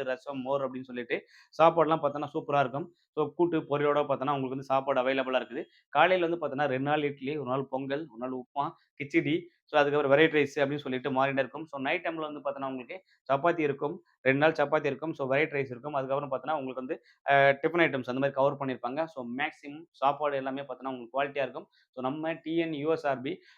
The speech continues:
நீங்க வந்து பார்த்தோன்னா பி ஆர் எஸ் சென்டர்ல போயிட்டு போலீஸ் ட்ரைனிங் அகாடமி ஸ்கூல்ல போயிட்டு எப்படி நம்ம சாப்பாடு இருப்பீங்களோ, என்ன மாதிரி ட்ரைனிங் செட்டப்ல இருப்பீங்களோ, அந்த சேம் செட்டப்ல தான் பார்த்தோன்னா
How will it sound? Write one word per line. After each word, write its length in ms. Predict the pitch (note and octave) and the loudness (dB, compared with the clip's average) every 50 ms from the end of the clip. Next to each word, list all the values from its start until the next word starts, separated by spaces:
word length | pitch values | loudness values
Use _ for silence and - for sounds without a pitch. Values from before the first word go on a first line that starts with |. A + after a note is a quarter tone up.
| _ - | _ -6
நீங்க 140 | C#3 D3 D3 | -4 -4 -2
வந்து 160 | D3+ E3+ E3+ | -2 -2 0
பார்த்தோன்னா 300 | F3 C#3+ C#3 C#3 D3+ - - | 0 0 0 0 -2 0 4
பி 120 | F#3+ G3+ | 6 6
ஆர் 120 | G3 F3+ E3 | 8 6 6
எஸ் 100 | - D#3 | 4 0
சென்டர்ல 260 | C#3+ C3+ C3+ C3 B2 | -2 0 0 -2 -2
போயிட்டு 320 | - D#3 D#3 D3+ - D#3 D3 - | 0 0 -2 0 0 -4 -4 -2
போலீஸ் 280 | D#3+ D#3+ D#3 C#3+ - _ | -4 -4 -4 -6 -8 _
ட்ரைனிங் 300 | C#3+ C#3+ C#3+ C#3+ C#3 C3 | -8 -8 -6 -4 -4 -4
அகாடமி 360 | - C#3 C#3 C#3 C#3 C3+ B2 - | -2 0 0 0 0 -2 -4 -6
ஸ்கூல்ல 260 | - C3 B2 A#2+ - | -6 -6 -6 -4 -4
போயிட்டு 240 | - C#3 C#3 C3+ C3+ | -4 -4 -4 -2 -4
எப்படி 180 | B2+ C3 C3+ C#3 | -4 -4 -4 -4
நம்ம 160 | C#3 C3+ C3+ C3 - | -4 -4 -6 -2 0
சாப்பாடு 280 | B2+ B2+ B2+ C#3 C3+ C3 | 0 0 0 0 -2 -2
இருப்பீங்களோ, 320 | A#2+ - A#2 A#2+ C3+ D#3 C#3+ | -4 -6 -8 -6 -4 -4 -2
என்ன 200 | C3+ C3+ C#3+ C#3+ | -2 -4 -4 -6
மாதிரி 200 | C#3+ C#3 C3 - | -6 -8 -8 -4
ட்ரைனிங் 300 | - C#3 D3+ D#3 D3 - | -4 -2 -2 -4 -6 -8
செட்டப்ல 320 | C3 A#2+ - A#2+ - A#2 | -12 -14 -14 -12 -10 -12
இருப்பீங்களோ, 320 | A2+ - - A2+ A#2 D#3+ F3+ - _ _ _ _ - | -12 -10 -10 -8 -8 -8 -8 -10 _ _ _ _ -10
அந்த 140 | A#2 B2+ C3 - | -8 -8 -8 -4
சேம் 300 | _ - F#3+ G3+ A3+ A3 - | _ 4 4 4 4 2 -2
செட்டப்ல 360 | - D#3+ - - D3 C#3 C#3+ C#3 | -4 -4 -2 -2 -2 -2 0 0
தான் 180 | D3 C#3+ C3 C3+ | 0 0 0 -2
பார்த்தோன்னா 280 | B2 - B2+ D#3+ A3+ | -4 -2 -4 -4 -6